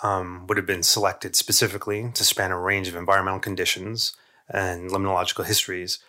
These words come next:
um, to cover what you're interested in. So if you're interested in acidification, is the example I wanna keep coming back to, you'd wanna make sure that your, um,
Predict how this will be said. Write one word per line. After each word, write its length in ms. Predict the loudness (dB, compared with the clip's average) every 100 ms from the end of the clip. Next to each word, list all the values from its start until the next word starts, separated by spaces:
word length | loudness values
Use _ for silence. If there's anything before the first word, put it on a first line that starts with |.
| _ _
um, 500 | 0 0 -2 -8 -14 -18 -6
to 120 | -4
cover 360 | 4 4 4 2
what 300 | 4 4 4
you're 160 | -2 -2
interested 300 | -2 -4 -8
in. 220 | -12 -16 -12 -10 -2
So 460 | 2 2 0 -4 -12 -20 -20 -6
if 100 | 0
you're 120 | 2
interested 300 | 4 4 2
in 60 | 0
acidification, 680 | 0 0 0 2 2 0 -2
is 160 | -2
the 340 | -2 -2 -4 -14 _
example 320 | 0 0 2 -2
I 20 |
wanna 180 | -6 -12 _ _
keep 400 | -4 -2 -4 -8
coming 260 | -4 -4 0
back 220 | 0 2
to, 240 | 0 0 -2 -10 -16 -4
you'd 120 | 0
wanna 160 | 2
make 180 | 2 2
sure 420 | 0 2 2 2 2
that 280 | 0 0
your, 580 | -2 0 2 0 0 -2
um, 520 | -4 -4 -6 -10 -14